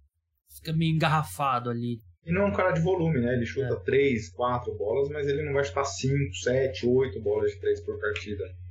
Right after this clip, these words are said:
Speaker 1: É, e também oscila o arremesso dele, né? Nem sempre tá, tá caindo, né? Sobre o Westbrook, é, acho que um negócio muito inteligente que o Darvin Ham tá fazendo, e isso aqui, eu não, você vendo o jogo e, e lendo e tal, eu não sei se os números vão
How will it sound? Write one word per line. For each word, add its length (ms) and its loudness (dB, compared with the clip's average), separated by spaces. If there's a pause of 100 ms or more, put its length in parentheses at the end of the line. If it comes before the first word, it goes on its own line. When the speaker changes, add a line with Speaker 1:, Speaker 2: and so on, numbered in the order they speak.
(160)
Speaker 1:
É, 280 2
e 100 0
também 240 2
oscila 460 0
o 60 0
arremesso 420 -4
dele, 260 -6
né? 160 -14
Nem 160 0
sempre 460 -2
tá, 320 -2 (640)
tá 100 0
caindo, 580 0
né? 200 -8
Sobre 260 0
o 120 4
Westbrook, 680 2 (720)
é, 520 2
acho 160 -6
que 60 -2 (100)
um 100 -4
negócio 300 2
muito 120 2
inteligente 640 0
que 80 -4
o 80 2
Darvin 500 0
Ham 240 2
tá 140 -4
fazendo, 560 2
e 140 2
isso 200 0
aqui, 280 -2
eu 100 4
não, 220 4 (1040)
você 160 4
vendo 380 6
o 40 8
jogo 720 6
e, 880 2
e 160 -2
lendo 480 2
e 120 0
tal, 360 4
eu 60 4
não 140 4
sei 120 0
se 120 0
os 100 4
números 400 4
vão 400 2